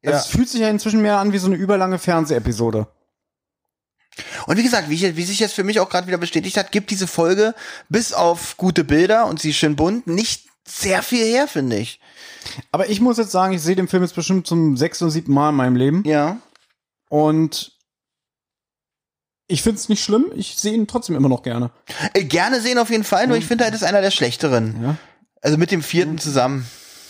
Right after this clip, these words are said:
Speaker 1: Ich hab ihn das letzte Mal, glaub ich, zweitausendsechzehn gesehen mit, äh, besagter Ex-Freundin.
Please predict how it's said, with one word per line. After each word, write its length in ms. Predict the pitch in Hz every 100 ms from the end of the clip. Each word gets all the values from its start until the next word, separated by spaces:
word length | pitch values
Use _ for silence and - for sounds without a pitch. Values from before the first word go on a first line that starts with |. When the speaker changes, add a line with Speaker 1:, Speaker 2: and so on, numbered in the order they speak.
| - - - _ _ _ _ _ _ _
Speaker 1:
Ich 160 | 131 160
hab 100 | 208
ihn 100 | 196
das 140 | 175
letzte 280 | 175 196 208
Mal, 100 | 202
glaub 120 | 190
ich, 80 | 175
zweitausendsechzehn 840 | 180 175 160 139 156 - - 226
gesehen 440 | 226 202 233 247
mit, 220 | 190 165 -
äh, 500 | - 143 139 135 127
besagter 440 | 123 127 143 -
Ex-Freundin. 580 | 151 - - 208 247 277